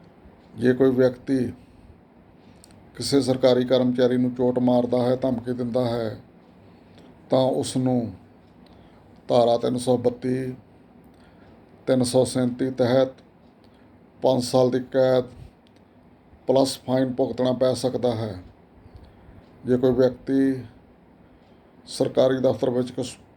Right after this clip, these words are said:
ਘੁਸਪੈਠ ਕਰ ਜਾਂਦਾ ਹੈ, ਤਾਂ ਉਸ ਨੂੰ ਆਈ ਪੀ ਸੀ ਦੀ ਧਾਰਾ ਚਾਰ ਸੌ ਤਰਤਾਲੀ ਅਤੇ ਚਾਰ ਸੌ ਪੰਤਾਲੀ ਤਹਿਤ ਛੇ ਸਾਲ ਦੀ ਕੈਦ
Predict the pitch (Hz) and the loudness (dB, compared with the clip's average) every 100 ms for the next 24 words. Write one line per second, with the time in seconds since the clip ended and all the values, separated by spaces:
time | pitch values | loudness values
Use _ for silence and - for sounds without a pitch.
0 | - 135 - 147 123 117 127 127 127 120 | -12 -10 2 4 4 2 -2 0 -2 0
1 | 131 123 127 117 110 - _ _ - - | -2 0 -2 -4 -8 -18 _ _ -20 -20
2 | - - - - - - 131 131 127 - | -20 -20 -20 -20 -8 -2 2 2 0 -2
3 | 131 131 127 123 113 - - _ - - | -2 0 0 -2 -6 -16 -20 _ -20 -20
4 | - - 135 135 135 139 123 139 131 131 | -20 -6 0 2 2 0 0 0 -2 -2
5 | 131 127 123 123 123 120 113 - _ _ | 2 4 4 4 2 -2 -12 -20 _ _
6 | _ _ _ _ _ _ 127 127 123 131 | _ _ _ _ _ _ 2 2 2 2
7 | 127 123 120 131 123 127 127 131 123 110 | 2 2 0 2 4 2 0 -4 -8 -14
8 | - _ _ _ _ _ _ - 131 127 | -20 _ _ _ _ _ _ -12 -6 -4
9 | - 127 131 127 131 131 123 131 127 127 | 2 2 2 2 0 2 0 2 2 2
10 | 127 127 127 131 127 - - _ _ - | 0 0 4 2 0 -12 -20 _ _ -20
11 | _ - - - - - 127 131 131 127 | _ -20 -20 -20 -20 -4 0 2 2 4
12 | 127 127 123 131 131 131 | 4 2 -2 2 4 4